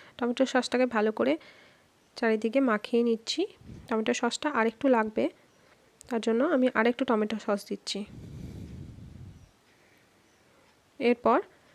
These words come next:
যে সোয়াবিনের পুরটা করে রেখেছিলাম, সেই সোয়াবিনের পুরটা একটু দিয়ে দিলাম। আপনারা এর থেকে বেশি চাইলে বেশিও দিতে পারেন, আমি অল্পই দিলাম এখানে।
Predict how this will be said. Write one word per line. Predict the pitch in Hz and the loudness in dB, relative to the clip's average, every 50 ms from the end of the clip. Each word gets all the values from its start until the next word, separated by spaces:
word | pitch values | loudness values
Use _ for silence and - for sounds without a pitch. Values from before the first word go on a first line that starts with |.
| _ _ _ - | _ _ _ -2
যে | 240 247 | 0 0
সোয়াবিনের | - - 240 226 220 220 240 262 269 | 2 4 4 6 6 6 4 4 4
পুরটা | - - 247 - - 269 | 4 2 0 2 2 4
করে | - 269 269 277 | 6 6 6 6
রেখেছিলাম, | 277 277 277 - 302 311 339 381 | 6 6 2 2 4 2 2 2
সেই | - - 269 262 | 4 4 4 4
সোয়াবিনের | - 254 233 220 233 233 247 254 | 6 6 4 6 6 6 4 4
পুরটা | 247 - 240 - - 285 320 359 - - - _ _ _ - | 2 0 -4 -2 0 0 0 0 -4 -14 -20 _ _ _ -6
একটু | 240 233 - 254 247 | -6 -2 0 0 2
দিয়ে | 233 226 214 | 2 2 2
দিলাম। | 214 208 214 208 220 220 240 | 2 2 0 0 -2 -4 -6
আপনারা | - 240 - 254 247 254 254 247 - | -8 -4 0 2 2 2 2 0 0
এর | - 247 - | -4 -4 -2
থেকে | - 262 - 247 | -2 0 4 4
বেশি | 233 233 - 254 | 4 4 4 2
চাইলে | - 269 254 262 269 | 2 2 4 4 4
বেশিও | 233 220 226 - - 262 | 4 2 2 4 4 4
দিতে | 254 247 240 247 | 4 4 4 4
পারেন, | 240 247 302 311 | 4 4 4 4
আমি | 285 262 262 | 6 6 6
অল্পই | 254 - 226 226 233 233 - 269 277 | 4 4 4 4 4 4 6 4 4
দিলাম | 233 233 214 214 202 | 6 4 4 2 2
এখানে। | 202 208 - - 208 202 | 2 -2 -2 -4 -4 -4